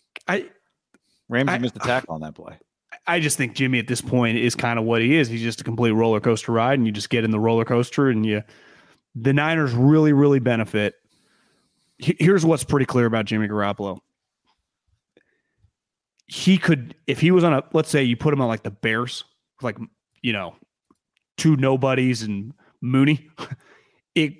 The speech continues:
Speaker 1: it would, it could look pretty ugly. Like, he, he does play with some pretty fucking sweet players.
Speaker 2: He does.
Speaker 1: He, even Aikman's like,
Speaker 2: Well,
Speaker 1: "God,
Speaker 2: that's why it
Speaker 1: I'm
Speaker 2: works.
Speaker 1: watching Ayuk. I love this guy."
Speaker 2: That's why it works.
Speaker 1: Yeah.
Speaker 2: That's why it works. But I, I do think that the no picks was critical.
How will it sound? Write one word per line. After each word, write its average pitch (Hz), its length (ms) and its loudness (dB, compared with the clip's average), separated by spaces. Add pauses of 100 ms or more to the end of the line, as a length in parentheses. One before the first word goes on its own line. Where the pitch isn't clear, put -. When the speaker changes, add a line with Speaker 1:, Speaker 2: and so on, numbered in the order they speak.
Speaker 1:
it 151 100 2
would, 110 300 0
it 131 100 -2
could 110 140 -2
look 101 240 -6
pretty 92 260 -6
ugly. 78 260 -8 (200)
Like, 131 100 0
he, 143 100 2
he 180 200 4
does 139 240 0
play 117 280 -2
with 101 160 -6
some 101 140 -6
pretty 117 240 0
fucking 104 300 -6
sweet 90 420 -8
players. 87 380 -6
Speaker 2:
He 131 100 0
does. 196 300 2
Speaker 1:
He, 285 200 0 (160)
even 285 220 0
Aikman's 185 360 -4
like, 113 160 -4
Speaker 2:
Well, 160 100 2
Speaker 1:
"God, 180 140 0
Speaker 2:
that's - 60 -8
why 196 120 4
it 180 60 0
Speaker 1:
I'm 170 60 -2
Speaker 2:
works. 233 160 4
Speaker 1:
watching 160 220 -2
Ayuk. 147 380 0
I 135 80 -2
love 185 240 -4
this - 160 -10
guy." 101 260 -12 (180)
Speaker 2:
That's - 100 -12
why 151 140 2
it 170 80 0
works. - 540 0 (580)
Speaker 1:
Yeah. - 200 -10
Speaker 2:
That's - 420 -20
why 175 60 -4
it 170 40 -4
works. 196 200 -4 (300)
But 160 260 0
I, 175 240 0
I 151 100 0
do 135 240 -2
think 147 240 -2
that 113 240 -4
the 117 100 -6
no 120 160 2
picks - 420 -4
was 107 520 -10 (220)
critical. 123 480 -2